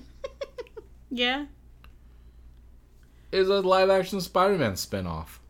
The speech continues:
Speaker 1: Yeah, that sounds pretty cool.
Speaker 2: Sony apparently announced there's going to be a spinoff to Spider-Man. Uh,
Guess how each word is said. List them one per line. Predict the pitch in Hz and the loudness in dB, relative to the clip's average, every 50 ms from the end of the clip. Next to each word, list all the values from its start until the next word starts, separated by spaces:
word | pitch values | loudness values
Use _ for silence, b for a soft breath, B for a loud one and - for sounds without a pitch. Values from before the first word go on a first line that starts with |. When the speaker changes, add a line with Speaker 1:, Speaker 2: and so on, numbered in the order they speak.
| - - | -20 -16
Speaker 1:
Yeah, | - 202 190 180 180 180 | -12 -10 -8 -8 -8 -8
that | 190 196 196 - | -10 -10 -10 -10
sounds | 190 180 180 - | -12 -14 -14 -12
pretty | - 202 185 180 | -12 -12 -12 -10
cool. | - - 190 185 190 | -10 -10 -8 -4 0
Speaker 2:
Sony | 190 135 160 170 156 139 135 139 139 - - | 2 2 4 2 2 0 -2 -4 -6 -6 -6
apparently | 117 117 - - 123 131 120 135 135 | -8 -6 -2 -2 -2 -2 -2 -4 -2
announced | 127 120 117 113 110 113 117 - - | -2 0 0 0 0 -2 -4 -6 -8
there's | 117 104 | -8 -8
going | - - 95 98 | -8 -8 -6 -6
to | 104 | -6
be | 101 107 110 107 - | -6 -8 -8 -8 -8
a | - | -8
spinoff | 110 104 - - - - 98 92 90 90 98 107 - - - | -8 -8 -10 -10 -8 -6 -6 -6 -6 -6 -6 -8 -8 -12 -14
to | - 135 135 | -14 -12 -12
Spider-Man. | - - - - 117 131 151 156 117 92 85 78 73 76 80 B B B B B B B B B B B B B B | -12 -10 -8 -6 -4 -4 -4 -4 -6 -6 -8 -10 -12 -14 -16 B B B B B B B B B B B B B B
Uh, | - 90 92 95 92 92 92 | -10 -8 -6 -6 -6 -6 -8